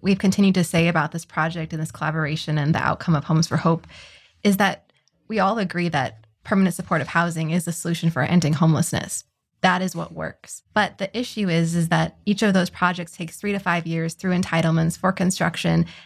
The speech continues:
and that's not addressing the people out on the streets suffering and dying right now. And so we were basically saying, "Well, again,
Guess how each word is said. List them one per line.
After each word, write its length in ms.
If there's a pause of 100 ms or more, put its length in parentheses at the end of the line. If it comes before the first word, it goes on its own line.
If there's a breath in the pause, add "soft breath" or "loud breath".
(100)
and 100
that's 180
not 180
addressing 400
the 60
people 360
out 140
on 100
the 100
streets 480
suffering 600
and 220
dying 440 (140)
right 180
now. 300 (600 soft breath)
And 160
so 440 (260)
we 160
were 100
basically 460
saying, 300
"Well, 280 (220)
again, 460